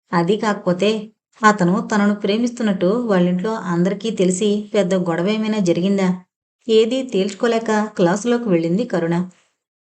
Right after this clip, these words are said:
రోజూలాగా విజయ తన పక్కన సీటుంచి నవ్వుతూ ఆహ్వానించలేదు. కరుణను చూడగానే మొహం అటు తిప్పుకొని కూర్చుంది. దాంతో ఆమెకు కోపం వచ్చినట్టు గట్టిగా నిర్ధారణ అయిపోయింది కరుణకు.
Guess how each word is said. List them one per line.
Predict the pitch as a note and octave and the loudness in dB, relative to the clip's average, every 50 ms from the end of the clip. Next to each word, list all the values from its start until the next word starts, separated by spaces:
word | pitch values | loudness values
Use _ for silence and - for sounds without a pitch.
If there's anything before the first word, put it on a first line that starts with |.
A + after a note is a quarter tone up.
| _ - | _ -2
రోజూలాగా | G#3 G3+ G3+ G3+ G3+ A3+ A#3+ A3+ G#3+ G3+ E3+ E3+ F3 G3+ A#3+ | 0 2 2 2 2 0 0 0 0 -2 -2 -2 -2 -4 -4
విజయ | A#3 G3+ F#3+ F#3 F3+ G#3+ A#3 A#3 | -4 -2 -2 -2 0 0 -2 -2
తన | A#3 A3 G#3 G3+ F#3 F#3 | -2 -2 -2 -2 0 -2
పక్కన | E3+ E3 E3+ A3 A3+ A#3+ | -4 -4 -2 -2 -2 0
సీటుంచి | A#3+ A#3 - A3 A3 A3 A#3+ A#3 A3+ A#3 A3+ G#3+ A3 A3 G#3+ - | 0 -2 -2 -4 -2 0 0 0 0 0 0 0 0 0 -2 0
నవ్వుతూ | G#3+ F#3 F3 F3+ F#3 F#3 A3+ A3+ | 0 2 2 2 2 0 0 -2
ఆహ్వానించలేదు. | - - E3 D#3+ D#3+ D#3+ G#3 A3 A3 G#3 G3+ F3 E3 F3 F3+ F#3 F#3 F3+ - - _ _ _ _ _ _ - | -2 -2 -2 -4 -2 -2 -2 0 0 0 0 2 2 2 2 2 -2 -4 -10 -20 _ _ _ _ _ _ -2
కరుణను | - G#3+ G#3 A3 A#3+ C4 B3+ C4 | 2 2 2 2 2 0 0 -2
చూడగానే | B3+ A3+ G#3 G3 G#3 G#3+ A3 G#3 F#3 F3+ F#3+ A#3 A#3+ A#3+ - | -2 -2 -2 0 0 0 0 0 2 2 0 0 -2 -6 -6
మొహం | G3+ F#3 F#3+ A3 B3 B3 - G#3+ | -4 -2 0 0 0 -2 -2 -6
అటు | G#3+ G#3 A3+ | -6 -4 -4
తిప్పుకొని | - - F#3 F#3 - - B3+ B3 | -2 -2 -2 -2 0 2 0 2
కూర్చుంది. | B3 - F3+ E3+ E3+ - F3+ E3+ F3 F#3 F3+ F3+ - _ _ _ _ _ _ _ _ - | 2 0 -2 -2 0 2 2 2 2 0 -2 -6 -12 _ _ _ _ _ _ _ _ -6
దాంతో | G#3+ G3+ F3+ F3+ G#3 G3+ F#3+ F3 F3+ A3 C4 - - | -2 0 0 0 0 0 0 0 -2 -2 -2 -6 -4
ఆమెకు | G#3+ G#3 G#3+ G#3+ G#3 - A3 G#3 | -2 0 0 0 -2 -4 -6 -6
కోపం | G#3 - E3 F3 F#3+ F#3 A3+ | 0 0 0 0 0 -2 -4
వచ్చినట్టు | G#3+ G#3 - G#3+ G#3+ G3+ G3+ G3+ G3 G3 G#3 G3+ - A3 F3 | -6 -4 -2 -2 -2 0 0 2 0 0 0 -2 -2 0 2
గట్టిగా | F3 E3+ E3+ - F#3 G3 G3+ | 2 2 2 0 0 0 0
నిర్ధారణ | G3+ F#3+ F3 E3 E3+ E3 F#3 G#3+ A#3 A3+ G#3+ | 0 0 0 -2 -2 -2 -2 -2 -2 -2 -2
అయిపోయింది | F#3 E3 - F3 E3 E3 E3+ F#3+ A#3 | -2 -2 -2 -2 -2 0 0 0 0
కరుణకు. | A3+ - F3+ D#3+ E3+ E3+ E3+ E3+ F3 F3+ F3+ F3+ | 0 -2 -4 -2 -2 -2 -2 -2 -2 -2 -2 -4